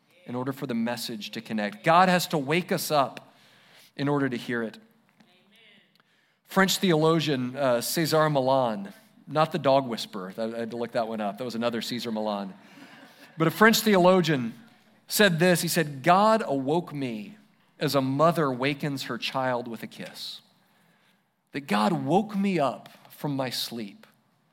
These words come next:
like a mother wakes her child up with a kiss. Christianity is something that happens to you. Paul knew that, right? It happened to him when he was riding,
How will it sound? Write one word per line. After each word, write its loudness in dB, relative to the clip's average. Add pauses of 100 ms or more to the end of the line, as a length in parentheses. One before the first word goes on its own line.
(140)
like -8
a 0
mother -2
wakes -8
her -12
child -8
up -14 (540)
with -8
a -10
kiss. -14 (1080)
Christianity -4
is -8
something -8
that -8
happens -14
to -18
you. -20 (760)
Paul 6
knew 4
that, 0
right? 4
It -2
happened 4
to -2
him 2
when -2
he -4
was -2
riding, 2